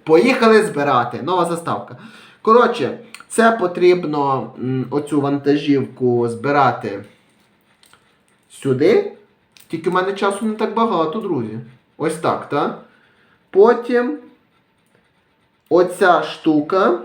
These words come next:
Блін, я не розбираю. Дирочка, так? Блін. Сюди, по-моєму. Все.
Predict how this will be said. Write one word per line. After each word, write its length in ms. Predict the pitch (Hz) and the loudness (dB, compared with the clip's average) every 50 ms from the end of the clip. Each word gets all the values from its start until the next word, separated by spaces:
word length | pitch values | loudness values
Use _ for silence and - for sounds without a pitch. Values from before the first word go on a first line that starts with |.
| - - _ | -14 -16 _
Блін, 420 | 160 139 131 143 165 185 175 160 143 | -10 -4 -2 0 0 0 0 0 -2
я 80 | 139 | -2
не 120 | 147 156 156 | -2 -2 -2
розбираю. 680 | 160 156 151 156 175 165 156 135 110 98 98 104 127 - - - _ _ _ _ _ _ _ _ _ _ _ _ _ _ _ _ _ _ _ _ _ _ _ _ _ - | -2 -4 -2 -4 -2 0 0 0 0 -2 -4 -6 -8 -12 -16 -20 _ _ _ _ _ _ _ _ _ _ _ _ _ _ _ _ _ _ _ _ _ _ _ _ _ -10
Дирочка, 720 | 127 123 160 165 160 143 123 113 110 - - - - 107 | -2 2 2 4 4 4 2 0 -2 -6 -10 -10 -8 -8
так? 520 | 107 - 139 143 165 - - - - - _ _ _ _ _ _ _ _ _ _ _ _ _ _ _ _ _ _ _ _ _ _ _ _ _ _ _ _ _ _ | -8 -6 -6 -6 -6 -6 -8 -12 -18 -20 _ _ _ _ _ _ _ _ _ _ _ _ _ _ _ _ _ _ _ _ _ _ _ _ _ _ _ _ _ _
Блін. 760 | 120 113 110 113 135 135 135 127 113 110 107 110 110 - - - - _ _ _ _ _ _ _ _ _ _ _ _ _ _ _ _ _ _ _ _ _ _ _ _ _ _ _ | -12 -10 -6 -4 -2 -2 -2 -2 -2 -2 -4 -6 -8 -10 -12 -16 -20 _ _ _ _ _ _ _ _ _ _ _ _ _ _ _ _ _ _ _ _ _ _ _ _ _ _ _
Сюди, 640 | _ - - - - - 202 196 165 139 127 120 113 | _ -20 -20 -16 -6 0 0 0 2 2 0 0 0
по-моєму. 760 | 110 110 113 113 113 110 107 107 104 104 104 101 101 104 117 - _ _ _ _ _ _ _ _ _ _ _ _ - _ _ _ _ _ _ _ _ _ _ _ _ _ _ _ _ _ _ _ _ _ _ _ _ | -2 -4 -6 -4 -4 -4 -4 -4 -6 -8 -10 -12 -14 -16 -18 -20 _ _ _ _ _ _ _ _ _ _ _ _ -20 _ _ _ _ _ _ _ _ _ _ _ _ _ _ _ _ _ _ _ _ _ _ _ _
Все. 380 | - - 143 131 120 117 117 | -8 -4 -2 -2 -2 -2 -4